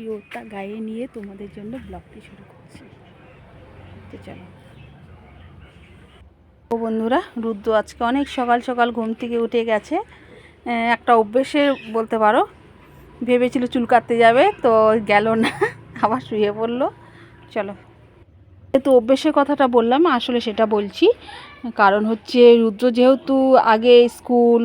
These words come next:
বা টিউশন থাকতো, সকাল সকাল উঠতো, পুরো দশ মাস, এই এগারো মাস যখন এই একটা অভ্যেস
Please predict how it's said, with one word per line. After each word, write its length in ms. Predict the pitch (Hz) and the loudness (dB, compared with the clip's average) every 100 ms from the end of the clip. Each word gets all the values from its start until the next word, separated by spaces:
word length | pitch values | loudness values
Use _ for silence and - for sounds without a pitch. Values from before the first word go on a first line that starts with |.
| 220 | 4
বা 100 | 226 220 - _ _ - - | 6 4 0 _ _ -20 -10
টিউশন 360 | 240 233 247 233 | -2 0 0 0
থাকতো, 360 | 240 226 - 240 | -2 -4 0 0
সকাল 280 | 226 214 208 | 0 -2 -2
সকাল 260 | 226 233 226 | -2 -2 -2
উঠতো, 380 | 226 - - 214 269 - _ - - _ - | -2 -6 -8 -6 -6 -12 _ -20 -20 _ -8
পুরো 280 | 254 240 226 226 226 233 _ - | 0 4 4 4 2 -2 _ 2
দশ 220 | 208 214 - - | 4 4 0 -6
মাস, 360 | 240 233 220 233 - | -4 -2 -2 -6 -8
এই 160 | - 233 214 | -4 0 4
এগারো 200 | 208 240 233 | 4 4 6
মাস 200 | 233 254 240 | 4 4 2
যখন 180 | 240 247 | 2 2
এই 100 | 233 | 4
একটা 280 | 226 - 262 | 2 2 0
অভ্যেস 260 | 240 269 | 4 2